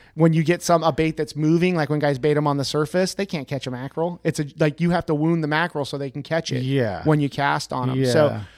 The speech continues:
Speaker 1: the most common bite is gonna be the peck, just something out of order. And then when that happens, what we've been doing, and not saying that we're doing it right, again, I'm, I'm no expert, but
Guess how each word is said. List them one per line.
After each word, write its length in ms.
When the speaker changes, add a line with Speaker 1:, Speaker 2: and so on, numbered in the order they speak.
Speaker 1:
the 160
most 300
common 280
bite 200
is 80
gonna 180
be 140
the 80
peck, 400
just 260
something 400
out 160
of 100
order. 380
And 100
then 120
when 140
that 200
happens, 460
what 160
we've 320
been 180
doing, 380
and 100
not 220
saying 240
that 80
we're 140
doing 200
it 80
right, 340
again, 380
I'm, 200
I'm 300
no 220
expert, 540
but 180